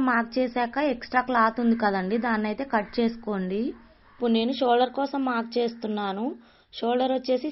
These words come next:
సిక్స్ పెట్టుకుంటున్నానండి. ఇందులో నెక్ విడ్త్ కోసం టూ ఇంచెస్ దగ్గర మళ్ళీ మార్క్ చేసుకున్నాను. నెక్ విడ్త్ వచ్చేసి బాడీ సైజుని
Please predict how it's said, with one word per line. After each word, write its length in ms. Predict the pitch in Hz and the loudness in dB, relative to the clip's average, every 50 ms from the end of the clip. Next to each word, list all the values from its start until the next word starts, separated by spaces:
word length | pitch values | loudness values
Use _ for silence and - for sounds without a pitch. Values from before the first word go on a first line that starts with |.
| - | -6
సిక్స్ 200 | 262 - - - - | -8 -10 -10 -6 -6
పెట్టుకుంటున్నానండి. 1000 | 226 233 226 - - 254 247 233 233 233 220 208 196 190 185 180 180 180 185 202 226 294 403 - - _ _ _ _ _ _ _ - | -6 -6 -4 -4 -4 -2 0 0 0 0 0 0 -2 -4 -4 -6 -4 -2 -2 -2 -2 -2 -4 -8 -14 _ _ _ _ _ _ _ 0
ఇందులో 320 | 226 220 220 240 254 285 285 262 254 | 2 6 8 10 10 8 8 8 4
నెక్ 180 | 247 240 240 262 | 2 2 0 0
విడ్త్ 160 | 262 240 - - | 0 0 0 2
కోసం 240 | 254 262 254 277 302 339 330 294 | 2 2 4 4 2 2 2 4
టూ 80 | 262 254 254 | 4 6 6
ఇంచెస్ 340 | 254 247 240 269 262 214 254 | 4 4 2 2 0 2 0
దగ్గర 200 | 262 214 254 277 294 277 254 | 0 2 2 2 4 4 4
మళ్ళీ 200 | 240 233 240 254 247 247 | 6 6 4 4 4 4
మార్క్ 220 | 233 220 220 - - 247 | 2 2 0 0 2 2
చేసుకున్నాను. 680 | 240 233 233 - - 220 202 190 190 185 180 180 196 220 262 349 - - - - - - - 214 214 | 2 2 0 -4 -4 -2 -2 -2 -2 -2 -2 -2 -2 -2 -2 -4 -6 -12 -20 -20 -16 -4 0 2 2
నెక్ 180 | 202 208 - 226 | 2 2 2 0
విడ్త్ 220 | 262 240 - 285 269 | 0 2 6 4 4
వచ్చేసి 360 | 269 - 269 262 262 262 311 285 220 233 | 6 6 6 6 6 4 2 2 4 4
బాడీ 260 | 220 208 214 220 247 247 240 | 4 6 8 6 6 6 6
సైజుని 320 | 269 254 247 226 233 247 | 6 6 6 6 6 4